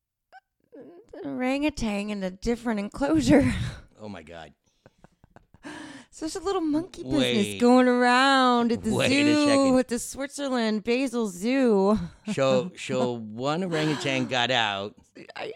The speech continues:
Speaker 1: yeah.
Speaker 2: And
Speaker 1: It had to have been in the night 'cause I think that anyone, any other time would have been
Speaker 2: So,
Speaker 1: noticed.
Speaker 2: do these orangutans consider, like, they cheated on each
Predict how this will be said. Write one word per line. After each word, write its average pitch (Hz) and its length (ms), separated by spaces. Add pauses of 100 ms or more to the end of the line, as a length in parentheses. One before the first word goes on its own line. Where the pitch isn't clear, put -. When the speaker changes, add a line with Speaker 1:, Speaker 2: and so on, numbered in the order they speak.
Speaker 1:
yeah. - 360
Speaker 2:
And 113 440
Speaker 1:
It - 20
had 262 140
to 392 60
have 254 100
been 214 180
in 190 140
the 175 80
night 220 400
'cause 185 160
I 170 100
think 175 320
that 143 140
anyone, 147 380 (120)
any 156 240
other 196 180
time 147 340
would 143 120
have - 60
been 143 80
Speaker 2:
So, 131 140
Speaker 1:
noticed. - 500
Speaker 2:
do 139 120
these 170 200
orangutans 151 800
consider, 113 760
like, 98 380
they 92 420
cheated 127 460
on 180 180
each 196 100